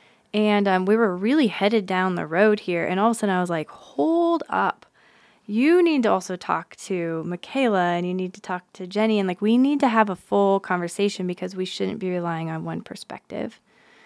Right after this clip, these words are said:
In the midst of that, though, it was interesting to try and figure out how to all be,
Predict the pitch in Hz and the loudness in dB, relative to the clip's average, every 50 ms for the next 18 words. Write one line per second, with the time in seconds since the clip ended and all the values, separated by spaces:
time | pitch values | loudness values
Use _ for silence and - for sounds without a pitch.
0 | _ _ _ _ _ _ _ _ _ - - 233 226 214 202 202 226 311 - - | _ _ _ _ _ _ _ _ _ -2 0 2 4 4 4 2 2 0 -2 -4
1 | - 277 233 208 196 - - 185 185 180 180 185 185 180 185 185 - _ _ _ | -4 -2 0 2 2 0 0 0 0 2 2 2 2 0 -2 -4 -8 _ _ _
2 | _ _ _ - 208 214 208 208 - - 233 - 277 269 - - 302 277 247 214 | _ _ _ -2 0 0 0 0 0 0 0 0 -2 -4 -2 -2 -2 -2 -2 -2
3 | - - 208 196 190 185 - - 202 196 185 185 180 180 190 196 190 185 - - | -2 0 0 0 0 -4 -4 -6 -6 -6 -4 -4 -2 0 2 2 2 2 0 -2
4 | - - 196 196 196 - - - 196 190 190 190 175 180 180 180 180 180 180 180 | 0 2 2 2 2 0 0 2 4 4 4 4 2 -2 -4 -4 -2 0 0 -2
5 | 180 180 | -2 -4